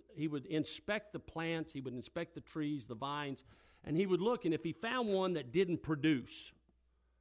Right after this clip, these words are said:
he would cut that one down, because all it would do was steal nutrients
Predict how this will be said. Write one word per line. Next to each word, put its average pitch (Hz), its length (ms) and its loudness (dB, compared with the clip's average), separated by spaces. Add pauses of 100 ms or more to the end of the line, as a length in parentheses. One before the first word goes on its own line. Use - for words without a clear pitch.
(300)
he 160 120 -4
would 139 240 -2
cut - 380 -4
that 180 220 -6
one 156 160 0
down, 180 280 -4
because 147 280 -4
all 220 200 0
it 214 100 2
would 185 160 2
do 220 220 0
was 151 160 -2
steal 208 320 -2
nutrients 165 760 0